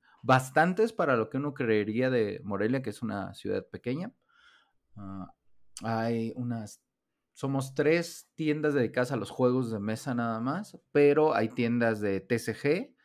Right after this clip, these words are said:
y tienda, una tienda nueva que se está dedicando a los T C G y a las miniaturas, ¿no? Que es La Torre, Strategy,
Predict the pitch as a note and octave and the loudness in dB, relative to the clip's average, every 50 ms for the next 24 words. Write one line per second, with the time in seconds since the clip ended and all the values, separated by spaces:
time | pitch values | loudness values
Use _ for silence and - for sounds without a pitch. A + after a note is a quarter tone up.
0 | _ - - - _ _ _ - A2+ G#2 G2+ F#2+ - - A#2 A2+ A#2+ B2+ B2 A#2+ | _ -20 -20 -20 _ _ _ -14 -12 -10 -10 -8 -4 -2 0 2 4 4 2 2
1 | A#2 - B2+ B2+ B2+ A#2 C3+ C3 B2+ B2+ B2+ B2 B2+ C3+ C#3 C#3+ C3+ C#3 C3+ C3+ | 2 0 0 0 0 0 0 -2 0 0 0 0 2 2 2 2 2 0 0 0
2 | - A2+ G2+ G2+ G2+ G2+ G2 F#2 F#2 - - - - - G#2 F#2+ - - A2+ A2 | -4 -4 -2 -2 -2 -2 -2 -4 -6 -10 -14 -20 -14 -12 -12 -10 -4 -2 0 2
3 | A2 G#2+ G#2 - - A2 G#2+ G#2+ A2 G#2+ G2+ G2 F#2 F#2 - - - C3 C3 C#3 | 2 0 -2 -2 -4 -4 -2 -2 0 0 0 0 0 -2 -4 -6 -8 -6 -6 -6
4 | C#3+ C3+ - D#3 D#3+ - C3 A2+ G2 F2 E2+ F2 F#2 F2+ E2+ D#2 D2 - - E2+ | -6 -4 -2 -4 -2 -2 -2 -2 -2 -2 -2 -4 -6 -6 -6 -6 -8 -8 -10 -10
5 | D2 C2+ - - - - - - _ _ - - F#2+ - F#2+ F2+ - D2+ - _ | -10 -10 -12 -20 -20 -20 -20 -20 _ _ -18 -18 -16 -16 -14 -12 -12 -12 -8 _
6 | - G#2 G2+ G2 - - - _ _ _ _ _ _ _ _ _ _ - - - | 2 4 4 4 2 -2 -10 _ _ _ _ _ _ _ _ _ _ -20 -16 -6
7 | - G#2 G#2+ G#2+ G2+ - G2 F2+ F2 F2 - | -2 0 2 2 0 0 -6 -8 -8 -10 -16